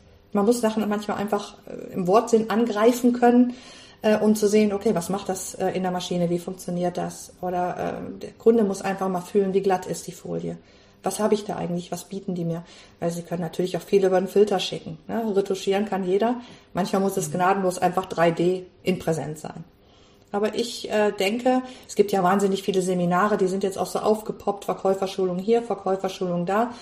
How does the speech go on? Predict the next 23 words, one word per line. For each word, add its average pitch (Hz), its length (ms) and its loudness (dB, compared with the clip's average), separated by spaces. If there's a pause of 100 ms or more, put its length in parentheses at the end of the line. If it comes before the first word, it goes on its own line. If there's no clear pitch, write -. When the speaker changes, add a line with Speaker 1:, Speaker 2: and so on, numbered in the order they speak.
(360)
Speaker 1:
Viele 254 360 6
Sachen 220 300 6
nehme 208 180 4
ich 208 120 0
dann 185 200 0
auch 175 140 0
mit 180 320 2
oder 190 220 0
so 180 100 -6
Kleinigkeiten. 247 960 -2 (500)
Aber 170 100 -10
ich - 160 -10
glaub 175 200 -4
ganz 196 240 -4
einfach, 185 460 -4 (800)
dass 175 200 -4
ein 180 120 0
gutes 214 300 0
Verkaufsgespräch 190 920 -4
damit 202 300 -2
zu - 120 -10
tun 196 340 -6
hat, 185 160 -6